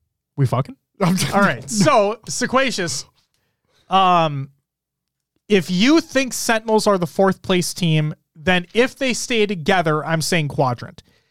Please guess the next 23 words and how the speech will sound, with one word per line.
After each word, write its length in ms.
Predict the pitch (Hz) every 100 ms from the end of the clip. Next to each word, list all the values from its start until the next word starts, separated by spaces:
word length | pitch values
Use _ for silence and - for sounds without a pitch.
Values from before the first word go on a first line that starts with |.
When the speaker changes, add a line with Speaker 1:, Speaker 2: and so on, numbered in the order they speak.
| _ _ _ _
Speaker 1:
If 160 | 208 220
we 80 | 226
put 260 | 233 202
Quadrant 540 | - 277 339 - 247 214
in 80 |
the 80 | 190
fourth 340 | - 185 175 -
place 300 | 170 160 -
team 300 | 180 160 151
and 120 | 151
Sentinels 440 | - 302 226 185
stick 220 | - 170 -
together, 460 | 156 151 147 143 -
I'm, 220 | 170 156 -
I'll 180 | 165 151 -
say 200 | - 143
Sentinels. 500 | - 143 131 - - _ _ _ _ _ _ _ _ _ _ _ _ _ _ _ _ _ _ _ _ _ _ _
Good 160 | 156 147
save. 280 | - 160 180
Thanks, 340 | - 110 -
Ricky. 300 | 113 - 117 _
Appreciate 480 | - 127 - 127 -
you. 80 | 135